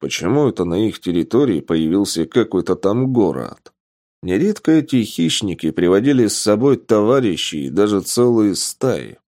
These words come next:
В итоге город четыре раза штурмовали, и нельзя было сказать, что битвы оказались легкими.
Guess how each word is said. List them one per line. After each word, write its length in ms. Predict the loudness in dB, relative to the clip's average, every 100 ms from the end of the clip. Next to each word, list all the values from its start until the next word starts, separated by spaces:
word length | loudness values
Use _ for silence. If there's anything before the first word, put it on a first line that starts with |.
| -16
В 220 | -4 -4
итоге 460 | 0 0 2 2 2
город 420 | 2 4 2 0
четыре 480 | -4 -4 0 2 2
раза 300 | 2 2 -2
штурмовали, 840 | -2 -2 0 0 2 2 2 0
и 220 | -2 -6
нельзя 520 | -6 -6 -4 -2 -2
было 220 | 0 0 0
сказать, 520 | 0 0 2 0 -2
что 340 | -4 -2 0
битвы 440 | 0 -2 0 0 0
оказались 680 | 0 0 0 0 -2 -2
легкими. 800 | 0 0 0 -4 -14 -16 -16 -20